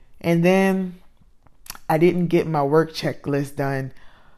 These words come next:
And then the next day, I couldn't finish my schoolwork because I'm just exhausted. Does that sound like somebody out there?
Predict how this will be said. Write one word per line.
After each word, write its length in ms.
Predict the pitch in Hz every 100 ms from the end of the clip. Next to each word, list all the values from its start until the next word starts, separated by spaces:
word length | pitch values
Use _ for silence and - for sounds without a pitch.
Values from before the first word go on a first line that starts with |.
| _ - - -
And 180 | 160 160
then 220 | 180 180
the 60 | 165
next 360 | 165 165 165
day, 300 | 170 160 160
I 100 | 156
couldn't 360 | 156 196 180 170
finish 320 | 165 165 165
my 100 | 156
schoolwork 480 | 151 185 196 180 147
because 260 | 156 170
I'm 120 | 156 156
just 260 | 156 156
exhausted. 960 | 139 - - 156 202 262 - 139 120 - - - - - - - - - - - _ _ - - - - -
Does 160 | 156 175
that 160 | 185
sound 260 | 185 202 196
like 120 | 190
somebody 420 | 190 190 185 196
out 220 | 190 196
there? 400 | 196 202 208 208